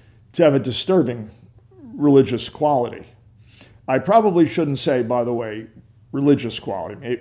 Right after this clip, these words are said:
may-, maybe, maybe the absence of any systematic religion is going on here. It's, it's magic or superstition. Um,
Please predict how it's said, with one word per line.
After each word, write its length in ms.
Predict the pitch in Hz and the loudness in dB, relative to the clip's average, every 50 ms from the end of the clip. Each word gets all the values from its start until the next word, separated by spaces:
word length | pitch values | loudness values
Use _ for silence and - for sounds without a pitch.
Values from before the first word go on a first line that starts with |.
| - | -6
may-, 240 | 135 131 131 139 135 135 | -6 -4 -2 -2 -2 -2
maybe, 420 | 135 135 143 143 139 131 131 131 139 | 0 2 4 4 4 2 0 -2 -4
maybe 360 | 131 135 139 135 135 131 127 | -2 -2 0 0 0 0 -2
the 280 | - 127 131 131 127 - | -4 -4 -6 -6 -4 -4
absence 500 | 139 147 156 170 - - 143 131 113 - | -4 -4 -4 -4 -6 -8 -10 -10 -8 -8
of 120 | 135 113 | -4 -4
any 200 | 127 123 120 117 | -4 -4 -4 -6
systematic 960 | 113 117 - - - - 143 127 - - 131 123 139 143 147 139 123 - - | -10 -10 -12 -12 -8 -8 -6 -8 -6 -8 -8 -6 -4 -4 -4 -4 -4 -6 -6
religion 380 | 120 113 117 127 117 - 123 123 | -8 -6 -6 -6 -8 -10 -12 -12
is 120 | 117 104 | -14 -12
going 320 | - 139 117 117 127 127 127 | -8 -6 -6 -6 -6 -8 -10
on 160 | 123 131 127 | -10 -10 -8
here. 160 | 127 127 117 | -8 -6 -6
It's, 260 | 120 117 120 - - - | -6 -8 -8 -14 -12 -4
it's 200 | - 160 156 - | -4 -4 -4 -2
magic 580 | 160 180 190 196 185 156 117 104 110 - - - | -4 -4 -2 -2 -2 -4 -4 -6 -12 -14 -14 -12
or 140 | - 117 127 | -8 -8 -8
superstition. 840 | - - 160 - - 147 123 - - 180 160 120 - 98 - - - - - - - - - - - - _ _ _ | -2 -2 -2 -2 -2 -6 -8 -6 -6 -6 -6 -6 -8 -14 -18 -20 -20 -20 -20 -20 -20 -20 -20 -20 -20 -20 _ _ _
Um, 440 | - 131 131 127 127 127 123 127 131 | -2 0 2 2 0 0 -4 -8 -12